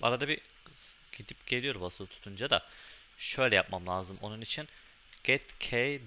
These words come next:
down yapmam lazım. Şimdi o aptallığı yapmasın.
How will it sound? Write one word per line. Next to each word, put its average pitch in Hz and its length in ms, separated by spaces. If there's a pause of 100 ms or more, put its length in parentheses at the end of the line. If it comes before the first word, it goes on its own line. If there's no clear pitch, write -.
(100)
down 101 300
yapmam 87 320
lazım. 85 280 (2500)
Şimdi 101 300
o 107 380
aptallığı 87 480
yapmasın. 95 540